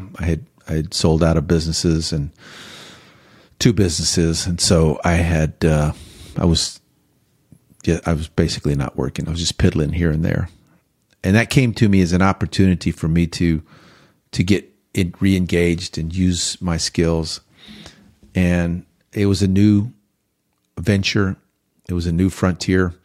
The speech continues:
So I think the trick is this, new frontiers. If you're looking for new frontiers, you will stay engaged and you'll stay passionate and you will not get complacent. And a deep sense of gratitude for where you are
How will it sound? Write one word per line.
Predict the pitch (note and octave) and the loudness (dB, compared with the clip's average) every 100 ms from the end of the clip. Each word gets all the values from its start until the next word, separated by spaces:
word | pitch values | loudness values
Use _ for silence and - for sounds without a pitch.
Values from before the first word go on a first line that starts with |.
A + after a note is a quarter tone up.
| - - _ _ _ | -20 -20 _ _ _
So | - G#2 | -2 0
I | G2 | 2
think | B2+ A2+ | 2 0
the | G#2+ | -2
trick | - G#2 - | 0 0 0
is | D#2+ F2 | -4 -4
this, | D#2+ - - - - | -6 -4 -6 -8 -4
new | F2 F#2 | 0 0
frontiers. | - F2 D#2 - E2+ - - | 2 -2 -2 -6 -6 -8 -10
If | E2+ - | -8 -2
you're | F#2 | 0
looking | F2+ F#2+ | 2 0
for | F2 | 0
new | F2 F2+ | 2 2
frontiers, | - E2+ D#2 - D#2 D#2 E2+ F2+ | 2 0 0 0 0 -2 -4 -2
you | |
will | E2+ F2+ | 0 0
stay | - F#2 E2+ | 0 2 2
engaged | D#2 D#2+ D#2 - | 2 0 0 -2
and | E2 | -4
you'll | E2 | -6
stay | - E2+ | -2 -2
passionate | - E2 D#2 - D#2 - - - - - _ | 0 0 0 -2 -4 -4 -12 -20 -20 -20 _
and | - | -2
you | F2 E2+ | 0 2
will | F2 | 2
not | E2 E2 | 0 -2
get | E2 - | -4 -6
complacent. | D2+ - E2 D#2 - - - _ _ _ _ _ - _ _ _ _ _ _ - | -6 -2 -2 -2 -6 -8 -14 _ _ _ _ _ -20 _ _ _ _ _ _ 0
And | B2 G#2+ F2 G#2+ C3+ - - _ _ _ _ _ | 2 4 2 0 -2 -8 -16 _ _ _ _ _
a | G2 | -2
deep | F2 E2+ A#2 A#2+ C3+ - | -2 0 2 2 0 -6
sense | - G#2+ F#2+ F2 | 0 0 0 -6
of | D#2+ | -2
gratitude | E2+ E2+ E2 - F2 D#2+ | 0 0 -2 -2 -2 -2
for | F2+ | -4
where | E2+ E2+ | 0 0
you | D#2+ D#2 | -2 -4
are | E2 - | -4 -6